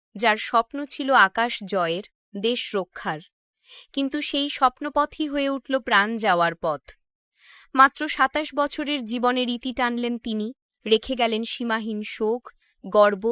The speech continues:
এবং অপূরণীয় শূন্যতা। পরিবারের জন্য যেমন, তেমনি বিমানবাহিনী ও পুরো দেশের জন্য তার এই বিদায় এক বিশাল ক্ষতি।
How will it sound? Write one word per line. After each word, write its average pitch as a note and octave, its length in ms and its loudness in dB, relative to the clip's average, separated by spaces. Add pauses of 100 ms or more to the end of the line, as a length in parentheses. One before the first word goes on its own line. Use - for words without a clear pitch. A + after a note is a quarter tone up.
(300)
এবং A#3+ 300 2
অপূরণীয় G#3+ 640 2
শূন্যতা। F3 580 -8 (260)
পরিবারের D#4 560 2
জন্য D4+ 340 -2
যেমন, C4 380 2 (400)
তেমনি C#4+ 260 4
বিমানবাহিনী C#4 840 2
ও C#4+ 60 0
পুরো C4+ 280 -2
দেশের B3 400 -4
জন্য A#3 300 -2 (200)
তার G#3 180 0
এই A3 140 -2
বিদায় G3+ 400 -2 (240)
এক G#3+ 220 0
বিশাল G#3+ 460 -4
ক্ষতি। F3+ 380 -8